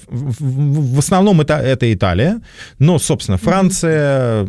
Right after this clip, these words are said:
Speaker 1: они учатся, и, и понятно, когда они приезжают в Италию, там и
Speaker 2: Да.
Speaker 1: учатся и
Speaker 2: Да.
Speaker 1: голландцам,
Speaker 2: Ну,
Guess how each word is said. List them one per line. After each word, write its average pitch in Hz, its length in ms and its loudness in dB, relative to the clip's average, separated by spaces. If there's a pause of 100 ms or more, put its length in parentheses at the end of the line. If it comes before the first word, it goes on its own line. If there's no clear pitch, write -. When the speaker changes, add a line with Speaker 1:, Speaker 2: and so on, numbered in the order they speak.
Speaker 1:
они 107 220 2
учатся, 113 440 -2
и, 95 120 -2
и 113 160 0
понятно, 117 560 0
когда 110 240 -2
они 101 140 2
приезжают 107 420 0
в 110 40 -4
Италию, 98 300 0
там 87 300 -2
и 90 180 0
Speaker 2:
Да. 113 60 -4
Speaker 1:
учатся 104 400 0
и 92 80 0
Speaker 2:
Да. 90 60 -2
Speaker 1:
голландцам, 156 760 2
Speaker 2:
Ну, 330 100 -2